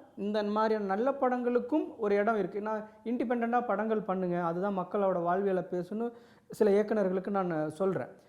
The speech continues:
அப்ப சரி நான் பண்ணிடுறேன், நான் அதை எங்க கொண்டு போய் காசாக்குறது, எப்படி நான் திரும்ப அதை மீட்டு எடுக்கிறது அப்படிங்கிற ஒரு கேள்வி வரும்போது வேணா எனக்கு ஒரு சின்ன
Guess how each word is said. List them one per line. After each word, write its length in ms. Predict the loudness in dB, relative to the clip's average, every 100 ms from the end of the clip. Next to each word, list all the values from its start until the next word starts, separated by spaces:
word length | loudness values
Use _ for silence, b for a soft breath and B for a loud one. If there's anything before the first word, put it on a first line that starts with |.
| b b -14
அப்ப 180 | -8
சரி 180 | -2 0
நான் 140 | 0 0
பண்ணிடுறேன், 340 | 2 4 4
நான் 220 | 4 2 2
அதை 220 | 2 2
எங்க 160 | 0
கொண்டு 200 | 2 2
போய் 160 | 2 0
காசாக்குறது, 720 | 2 0 2 0 0 0 2 2
எப்படி 240 | 2 0
நான் 160 | -2 0
திரும்ப 240 | 0 2
அதை 120 | 2
மீட்டு 320 | 2 2 2
எடுக்கிறது 400 | 0 0 0 0 0
அப்படிங்கிற 280 | 0 0 2
ஒரு 260 | 0 -2 -2
கேள்வி 420 | 2 4 4 2
வரும்போது 440 | 2 2 2 2
வேணா 40 | 0
எனக்கு 280 | -2 -2
ஒரு 140 | -2 -2
சின்ன 420 | -4 -2 -2 -2